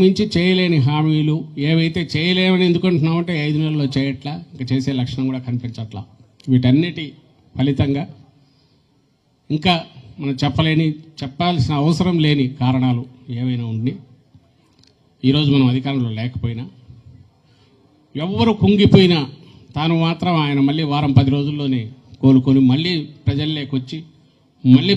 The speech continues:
ప్రజల సమస్యలపై మనకు మనం ప్రజల పక్షాన్ని నిలబడాలని మనందరికీ ఉద్బోధన చేసి నడుపుతున్నాడు.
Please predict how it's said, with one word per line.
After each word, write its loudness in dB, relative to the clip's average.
ప్రజల 4
సమస్యలపై -2
మనకు -6
మనం -4
ప్రజల -2
పక్షాన్ని 4
నిలబడాలని -2
మనందరికీ 2
ఉద్బోధన 2
చేసి -2
నడుపుతున్నాడు. -4